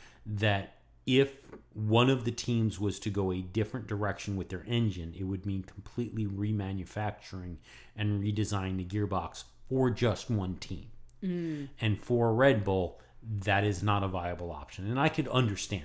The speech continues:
Speaker 1: that. That makes perfect sense. Um, but it also means that in terms of designing chassis and things like that, they can pool resources to some extent.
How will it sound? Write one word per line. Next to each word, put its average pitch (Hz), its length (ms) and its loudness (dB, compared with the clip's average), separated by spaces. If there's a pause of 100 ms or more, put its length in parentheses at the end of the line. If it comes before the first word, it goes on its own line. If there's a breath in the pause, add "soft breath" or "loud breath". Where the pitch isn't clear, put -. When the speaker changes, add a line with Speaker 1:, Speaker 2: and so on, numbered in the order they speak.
Speaker 1:
that. - 160 -12
That 107 180 -4
makes 113 260 -2
perfect - 400 -8
sense. - 400 -14 (500 loud breath)
Um, 104 240 2
but 117 140 4
it 117 80 2
also 120 320 2
means 107 360 2
that 101 180 0
in 95 80 -4
terms 104 340 0
of 98 220 -2 (340 loud breath)
designing 110 580 4
chassis 104 640 2
and 98 160 -4
things 107 300 -2
like 87 240 -6
that, 104 480 0 (2500 loud breath)
they 127 260 4
can 120 220 0
pool 160 320 6
resources 120 680 2
to - 300 -2
some 113 340 2
extent. - 580 -10